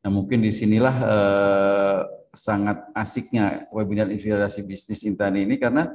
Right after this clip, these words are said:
kita menampilkan narasumber dari berbagai kalangan yang bergerak di bidang pertanian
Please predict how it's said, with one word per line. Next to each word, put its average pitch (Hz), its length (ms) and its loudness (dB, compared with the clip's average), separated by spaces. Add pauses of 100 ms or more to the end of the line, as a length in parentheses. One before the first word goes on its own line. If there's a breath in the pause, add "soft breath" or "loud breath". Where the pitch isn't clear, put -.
(460 loud breath)
kita 127 240 0
menampilkan 127 560 2
narasumber 127 560 0
dari 120 240 0
berbagai 117 560 -2
kalangan 107 640 -4 (560)
yang 110 400 0
bergerak 107 560 -2
di 107 80 -6
bidang 98 320 -4
pertanian 101 880 -4